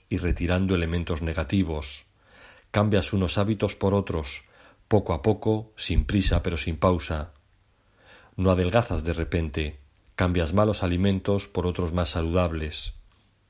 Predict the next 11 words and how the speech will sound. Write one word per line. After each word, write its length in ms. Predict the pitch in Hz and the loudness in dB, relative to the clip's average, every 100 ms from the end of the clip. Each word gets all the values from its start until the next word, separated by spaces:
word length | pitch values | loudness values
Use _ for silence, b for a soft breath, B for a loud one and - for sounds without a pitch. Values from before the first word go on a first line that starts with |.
| _ B B B B - | _ B B B B -2
No 140 | 90 | 0
te 100 | 95 | 0
pones 320 | 95 92 90 | 2 0 0
en 120 | 85 | -2
forma 280 | - 101 104 | 2 2 2
en 80 | 90 | 0
tres 240 | 98 90 | 0 0
días, 560 | 92 104 85 82 - - - b b b - | 2 2 2 -2 -6 -12 -16 b b b -4
eliminas 580 | 87 92 110 110 - | 0 2 2 0 0
hábitos 340 | 98 92 92 - | 0 0 -2 -4
sedentarios 840 | 85 82 82 107 110 110 113 - | -4 -4 0 0 2 0 -2 -6